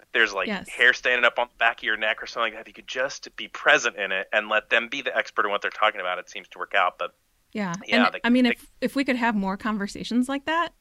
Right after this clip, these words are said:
Speaker 2: I think that's imp-, would be, I think that would make a change. I mean, I really think that could change the world.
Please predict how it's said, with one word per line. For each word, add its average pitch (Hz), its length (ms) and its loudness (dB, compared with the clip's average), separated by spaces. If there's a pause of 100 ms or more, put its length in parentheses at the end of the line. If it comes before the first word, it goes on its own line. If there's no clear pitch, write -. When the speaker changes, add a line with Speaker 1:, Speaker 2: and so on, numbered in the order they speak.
(120)
Speaker 2:
I 208 80 -2
think 220 180 -2
that's 202 220 -4
imp-, 208 240 -4
would 202 160 0
be, 202 220 -2 (680)
I 190 60 -10
think 233 160 0
that - 80 -4
would 190 120 -6
make 196 160 -6
a 196 60 -6
change. 185 380 -8
I 269 60 4
mean, 320 120 4
I 349 80 4
really 339 260 0
think 285 160 0
that 240 160 -4 (140)
could 247 160 -4
change 220 280 -2
the 208 100 -2
world. 185 360 -4